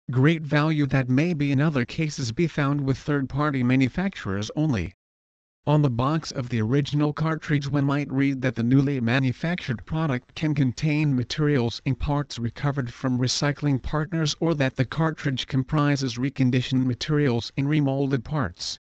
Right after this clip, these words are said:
Why does the original cartridge carry the denomination original? Original cartridges carry the denomination for they are manufactured by holders of the patent and by those who make it illegal if anyone else manufactures the product in brand new way.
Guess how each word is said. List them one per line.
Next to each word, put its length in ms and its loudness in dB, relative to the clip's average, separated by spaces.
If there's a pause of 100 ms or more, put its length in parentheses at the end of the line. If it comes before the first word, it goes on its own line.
(580)
Why 340 0
does 280 0
the 120 0
original 540 0
cartridge 560 -2
carry 320 0
the 140 0
denomination 760 2
original? 480 0 (760)
Original 520 2
cartridges 760 -2
carry 340 0
the 140 -2
denomination 840 2
for 180 -2
they 160 2
are 140 2
manufactured 760 0
by 160 2
holders 540 0
of 180 -6
the 80 -2
patent 560 -2
and 180 2
by 160 -2
those 300 0
who 100 0
make 300 0
it 120 -2
illegal 420 0
if 180 -4
anyone 380 0
else 260 -2
manufactures 800 2
the 100 -2
product 580 0
in 180 2
brand 280 4
new 200 4
way. 400 0